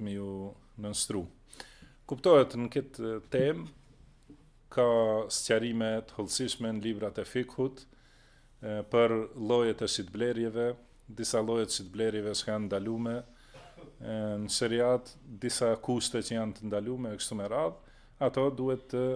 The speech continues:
mësohen në librat e fikhut. E, dhe do thotë që njeriu të jetë ta ketë të qartë kur, e, ballafaqohet, sepse me çështjen e shitblerjes njeriu ballafaqohet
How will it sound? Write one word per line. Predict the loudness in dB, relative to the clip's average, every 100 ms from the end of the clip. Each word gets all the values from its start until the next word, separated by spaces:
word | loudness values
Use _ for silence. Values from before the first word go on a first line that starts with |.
| -4 -10
mësohen | -6 -2 0 0 -2 -2
në | -4 -6 -6 -6
librat | -4 -4 -6
e | -6
fikhut. | -6 -4 -6 -8 -12 -20 -20 -20 -20 -20 -20 -20 -20 -20 -10
E, | -2 0 2 0 -4 -8 -14 -20 -20 -20 -20 -20 -18
dhe | -12 0 4 4 2 -2 -8
do | -4
thotë | -4 -4 -4 -2 0 -2
që | 0 0 -2 -6
njeriu | -2 0 0 0
të | -2
jetë | -2 -4 -20 -20 -20 -20 0
ta | 2
ketë | 2 0 -4
të | -2
qartë | 6 6 6 2 -16 -20 -20 -20 -20 -14 -4
kur, | -4 -2
e, | -2 0 0 -2 -6 -10 -16 -20 -2
ballafaqohet, | 2 4 2 2 2 0 0
sepse | -6 -6 -6
me | -6 -6 -6
çështjen | -6 -6 -4 -4
e |
shitblerjes | -4 -6 -4 -2 -2 -2 -4 -6 -12 -18 -18 -16 -10 0
njeriu | 2 2 2
ballafaqohet | 0 0 -2 -2 0 0 0 -6